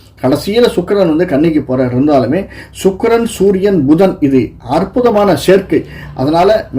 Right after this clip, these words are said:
ஆறாம் இடத்தில் இருந்தாலுமே சூரியன், புதன் சேர்க்கை. சு-, புதன் வந்து தன்னுடைய சொந்த வீட்டுல இருக்கார். சுக்கிரன், அந்த சூரியனுடைய வீட்டுல இருக்கக்கூடிய சுக்கிரன் இருபத்-, இருபத்தி நாலு தேதிக்கு திரும்ப சூரியனோட போய் சேர்ந்துக்கிற. இதெல்லாம் நம்ம பார்க்கிற போது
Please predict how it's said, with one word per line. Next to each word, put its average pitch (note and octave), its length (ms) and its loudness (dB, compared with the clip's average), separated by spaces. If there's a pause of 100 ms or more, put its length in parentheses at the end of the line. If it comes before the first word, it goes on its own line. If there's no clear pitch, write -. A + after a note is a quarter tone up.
ஆறாம் D3+ 340 2
இடத்தில் E3+ 280 0
இருந்தாலுமே D3 380 -2
சூரியன், E3+ 600 0
புதன் D#3+ 280 0
சேர்க்கை. F3 520 0 (260)
சு-, - 260 -10
புதன் G#3 240 2
வந்து F#3 260 2 (580)
தன்னுடைய B2 320 -2
சொந்த G#3 240 -2
வீட்டுல C#3+ 220 0
இருக்கார். D3 360 -6 (120)
சுக்கிரன், G#3 460 -4 (460)
அந்த D3 460 2
சூரியனுடைய F3+ 560 2
வீட்டுல B2+ 220 0
இருக்கக்கூடிய A#2+ 420 -4
சுக்கிரன் D#3+ 520 -4
இருபத்-, C#3 400 0
இருபத்தி C#3 380 0
நாலு B2+ 180 -4
தேதிக்கு F#3 560 2 (520)
திரும்ப F#3+ 260 6
சூரியனோட F#3 460 4
போய் A#2+ 260 -6
சேர்ந்துக்கிற. D3 500 -4
இதெல்லாம் F3 400 -2
நம்ம E3 260 0
பார்க்கிற D3 320 0
போது B2 240 -2